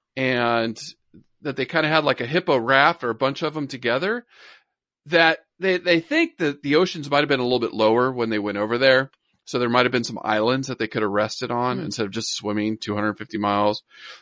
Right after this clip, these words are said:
Speaker 1: you know, so there was probably a little bit of w-, on the way. And they were on Madagascar. Now, obviously humans hunted them to extinction. They had an effect on them when they were there. So I thought that was really cool. The other thing was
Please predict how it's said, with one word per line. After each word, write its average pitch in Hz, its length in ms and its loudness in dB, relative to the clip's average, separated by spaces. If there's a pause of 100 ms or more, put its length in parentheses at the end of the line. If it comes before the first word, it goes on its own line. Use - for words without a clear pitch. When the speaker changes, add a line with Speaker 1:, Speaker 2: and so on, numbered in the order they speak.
Speaker 1:
you 110 100 -2
know, 98 140 2
so 107 140 -4
there 110 120 4
was 104 160 -4
probably 110 280 2
a 98 40 0
little 104 180 0
bit 104 120 2
of 104 60 2
w-, 104 100 0 (160)
on 110 140 0
the 98 80 0
way. 107 320 4 (880)
And 135 160 4
they 151 80 8
were 170 160 8
on 175 120 6
Madagascar. 139 800 0
Now, 113 360 0
obviously 123 340 -2
humans 135 460 -2
hunted 117 320 -6
them 107 180 -4
to 101 140 -8
extinction. 107 580 -10 (1300)
They 143 140 -2
had 120 180 4
an 110 80 -2
effect 117 360 0
on 104 100 0
them 98 120 -4
when 98 120 -4
they 98 80 -4
were 101 140 -4
there. 123 180 4
So 139 140 0
I 180 80 6
thought 185 180 2
that 131 160 2
was 110 140 -6
really 101 180 -4
cool. 101 300 -8 (840)
The 160 140 6
other 254 200 10
thing 170 300 2
was 143 460 4